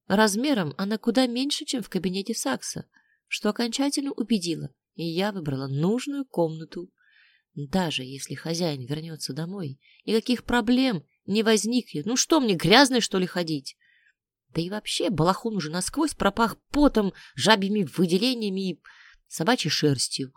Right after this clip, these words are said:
Скинула с себя тряпку, сняла бельё. И где здесь стиральная машина? Вот не поверю, что в магическом мире стирают вручную. Или есть какое-то заклинание? Ай, ладно.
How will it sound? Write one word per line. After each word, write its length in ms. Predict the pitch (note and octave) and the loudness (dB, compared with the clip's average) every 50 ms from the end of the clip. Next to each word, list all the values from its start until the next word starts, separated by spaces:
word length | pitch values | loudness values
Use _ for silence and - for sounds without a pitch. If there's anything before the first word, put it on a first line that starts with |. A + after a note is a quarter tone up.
| - - - _ _ _ _ _ _ _ _ _ _ _ _ _ _ _ _ _ _ | -20 -20 -20 _ _ _ _ _ _ _ _ _ _ _ _ _ _ _ _ _ _
Скинула 460 | - - - - E4 D4+ B3+ G3+ F3 | -8 -4 0 2 2 2 2 2 0
с 40 | - | 0
себя 200 | - E3+ E3+ E3 | -2 -4 -6 -6
тряпку, 420 | - G3+ A#3 B3+ B3 - - - F#3 | -4 -2 -2 -2 -2 -4 -8 -14 -12
сняла 260 | - - D3 C#3 C#3 | -10 -10 -8 -8 -8
бельё. 360 | C3 C#3 C3+ D3 E3+ G3 G#3+ - _ _ _ _ _ _ _ _ _ _ _ _ _ _ _ _ _ _ _ _ _ _ _ _ _ _ | -8 -10 -8 -6 -6 -8 -8 -10 _ _ _ _ _ _ _ _ _ _ _ _ _ _ _ _ _ _ _ _ _ _ _ _ _ _
И 100 | - D3 | -4 -4
где 220 | C3+ - - D3+ F3 | -4 -2 -2 -4 -2
здесь 260 | F#3 F#3 G#3+ A3 - | -2 -4 -6 -6 -6
стиральная 440 | - - A#3 A#3 A#3 A3+ A3+ A3+ G#3+ | -4 -4 -2 -2 -2 -2 -4 -6 -6
машина? 460 | G#3+ A3 - - - G#3+ G3+ G3 G#3 _ _ - - - - - | -6 -6 -6 -4 -4 -6 -6 -8 -12 _ _ -20 -20 -20 -12 -8
Вот 200 | D#3 E3 - _ _ _ _ - | -6 -6 -6 _ _ _ _ -8
не 180 | - E3 F3+ - | -4 -2 -2 -2
поверю, 560 | - E3 E3 F#3 A#3 C#4 B3+ F3 C3 C3+ - | -2 -2 0 2 2 2 2 0 -2 -6 -10
что 220 | - - - D3 C#3 | -14 -10 -4 -4 -2
в 60 | C3+ | -2
магическом 640 | D#3 E3+ E3 G3 F#3+ - F3+ - - - - C#3 C#3 | -2 -2 -2 -4 -6 -4 -4 -4 -4 -6 -6 -8 -4
мире 280 | F3 A#3+ C#4 A#3+ E3 | -2 0 0 0 0
стирают 500 | - - - - G#3+ C#4 D4+ G3+ - - | 0 -2 -4 -4 -2 -2 0 -2 -2 0
вручную. 800 | C#3+ D3+ F#3 C4 D4 - - - E4+ C#4 G3+ D#3 C3+ C3+ C#3+ - _ _ _ _ _ _ _ _ _ _ _ _ _ _ _ _ _ _ | 0 2 2 2 2 0 -2 -4 -2 -2 -2 -2 -4 -6 -8 -10 _ _ _ _ _ _ _ _ _ _ _ _ _ _ _ _ _ _
Или 180 | - D#3 D#3+ F3+ | -14 -12 -10 -6
есть 220 | F#3+ A3 A#3 A3 | -4 -2 -2 -2
какое-то 420 | - B3 A3 - A#3 A#3+ A#3+ - G#3+ | -4 -6 -4 0 0 0 0 0 -2
заклинание? 1200 | A3+ A#3 C4 - A#3 A#3 B3 A#3+ B3 B3 C4 B3+ B3 A#3 G#3+ F#3 E3+ D#3 D3+ C#3 C3+ C3 C3+ C3+ _ _ _ _ _ _ _ - | -2 -2 -2 -2 -2 -2 -2 -2 -2 -2 -2 0 0 0 -2 -2 -2 -2 -4 -4 -6 -8 -8 -10 _ _ _ _ _ _ _ -2
Ай, 320 | - D4+ D#4+ C4+ C#3+ - - - | -2 0 2 2 0 -2 -4 -8
ладно. 600 | - C3 C#3 D#3+ A3 - - B2+ A2+ A2+ B2 C3+ | -4 0 0 2 2 0 -2 -4 -6 -6 -8 -10